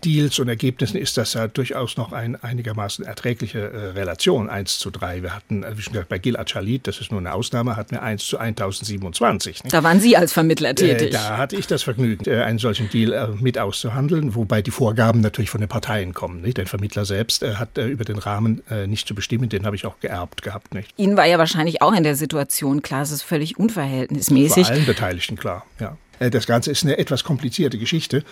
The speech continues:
Speaker 1: äh, als, äh, und ich war damals noch nicht dabei, das war zweitausendsieben, äh, als, äh, die Regierung Olmert mit, äh, über die ägyptischen Vermittler, äh, mit Hamas, äh, Gespräche eingetreten ist.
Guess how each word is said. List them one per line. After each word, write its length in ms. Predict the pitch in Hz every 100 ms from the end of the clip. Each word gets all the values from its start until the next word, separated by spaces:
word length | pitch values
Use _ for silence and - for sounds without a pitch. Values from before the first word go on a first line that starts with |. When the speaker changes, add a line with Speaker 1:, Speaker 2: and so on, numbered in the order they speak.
| -
Speaker 1:
äh, 80 | -
als, 460 | 110 139 127 - 139
äh, 400 | 117 120 139 147
und 120 | 139 123
ich 80 |
war 260 | 131 123 156 -
damals 440 | 123 139 131 -
noch 120 | 120
nicht 160 | 131 -
dabei, 340 | 92 101 151
das 140 | 131 -
war 120 | 110
zweitausendsieben, 1040 | 127 110 107 110 110 147 147 104 113 196
äh, 220 | 151 117 -
als, 340 | 120 113 -
äh, 200 | 127 110
die 180 | 113 107
Regierung 360 | 104 - 113 123
Olmert 480 | 127 127 127 -
mit, 320 | 117 110 _ 120
äh, 140 | 104 -
über 300 | 117 107 120 165
die 100 | 131
ägyptischen 500 | 127 127 127 123 135
Vermittler, 600 | 110 110 123 127 117 117 -
äh, 100 | 107
mit 240 | 113 -
Hamas, 420 | 110 101 104 -
äh, 520 | 113 107 147 123 127
Gespräche 480 | 117 113 123 107 117
eingetreten 480 | 131 160 147 135 143
ist. 260 | 123 -